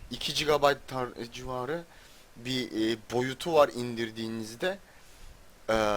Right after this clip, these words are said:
dediğim gibi kırk yedi tane,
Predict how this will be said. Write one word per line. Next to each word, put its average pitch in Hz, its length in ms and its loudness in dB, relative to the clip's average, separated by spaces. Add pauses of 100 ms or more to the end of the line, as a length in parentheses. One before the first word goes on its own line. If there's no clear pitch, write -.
(400)
dediğim 131 460 -4
gibi 120 360 -2 (1400)
kırk 123 280 -4
yedi 143 180 -2
tane, 139 480 2